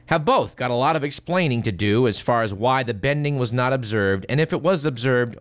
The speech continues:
why that it was not immediately investigated." My question would be, why wasn't it immediately fixed? It's worth taking a moment sometimes to review the fact that, uh, Osama bin Laden is still at large. Al-Qaeda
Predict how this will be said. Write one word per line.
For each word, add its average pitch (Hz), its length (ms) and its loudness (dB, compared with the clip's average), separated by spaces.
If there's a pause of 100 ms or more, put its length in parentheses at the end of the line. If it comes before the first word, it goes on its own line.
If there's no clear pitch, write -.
why 131 420 0
that 117 120 -6
it 113 80 -6
was 110 140 -6
not 131 260 -2
immediately 139 680 0
investigated." 92 880 -2 (600)
My 135 180 2
question 120 340 -4
would 104 120 -2
be, 107 120 0
why 113 320 0
wasn't 143 320 0
it - 80 -6
immediately 113 640 0
fixed? - 720 -4 (560)
It's - 140 -20
worth 127 160 0
taking 123 240 0
a 120 40 0
moment 120 240 0
sometimes 110 380 0
to - 100 -8
review 113 300 2
the 135 100 2
fact 123 360 -2
that, 98 260 -6
uh, 101 300 0
Osama 135 420 0
bin 175 180 2
Laden 127 480 0
is 90 120 -8
still 101 240 -2
at 139 80 0
large. 101 560 -2 (420)
Al-Qaeda 160 720 0